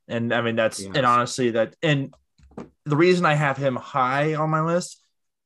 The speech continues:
Speaker 1: it's empty. It can be empty stats on a bad team. And that's
Speaker 2: Yeah.
Speaker 1: what it kinda, I kinda feels like right now. I have loved Valanciunas since he's been drafted. I loved him when he was on Toronto. Um, I thought it was blasphemy that they traded him.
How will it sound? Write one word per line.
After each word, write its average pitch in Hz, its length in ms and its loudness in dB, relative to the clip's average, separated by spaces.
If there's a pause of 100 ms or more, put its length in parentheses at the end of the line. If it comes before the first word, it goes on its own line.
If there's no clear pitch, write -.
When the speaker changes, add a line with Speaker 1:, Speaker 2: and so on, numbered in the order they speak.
(180)
Speaker 1:
it's 139 220 -4
empty. 151 360 4
It 147 200 0
can 143 100 0
be 139 120 2
empty 131 240 0
stats 120 340 0
on 107 80 -2
a 104 60 0
bad 87 240 -6
team. - 260 -20 (180)
And 117 120 -4
that's - 240 0
Speaker 2:
Yeah. 123 60 -6
Speaker 1:
what 123 120 4
it 110 140 0
kinda, 107 360 0
I 117 160 2
kinda 113 260 0
feels 110 260 -4
like 117 140 0
right 117 160 -2
now. 117 220 2 (300)
I 170 180 6
have 165 160 8
loved 147 240 6
Valanciunas 135 760 2
since 131 400 0
he's 135 160 0
been 143 180 -2
drafted. 139 480 0
I 117 220 4
loved 117 340 0
him 127 120 -6
when 123 100 -4
he 127 60 -4
was 123 100 -2
on 131 140 2
Toronto. 139 580 2 (360)
Um, 113 360 0
I 110 160 0
thought 131 320 0
it - 180 -6
was 113 320 -2
blasphemy 139 920 -2
that 131 160 -2
they 143 100 0
traded 135 400 0
him. 139 400 -2